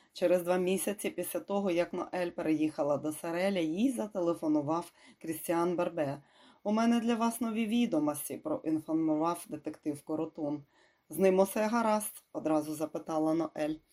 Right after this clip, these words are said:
Барбе знову відчув себе не у своїй тарілці. «Так», відповів він.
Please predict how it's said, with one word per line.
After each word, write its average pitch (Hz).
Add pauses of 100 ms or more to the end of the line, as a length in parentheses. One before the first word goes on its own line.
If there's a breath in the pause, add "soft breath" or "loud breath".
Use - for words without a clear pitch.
(440 loud breath)
Барбе 202
знову 247
відчув 190
себе 190
не 185
у 165
своїй 160
тарілці. 156 (460 soft breath)
«Так», 214
відповів 156
він. 147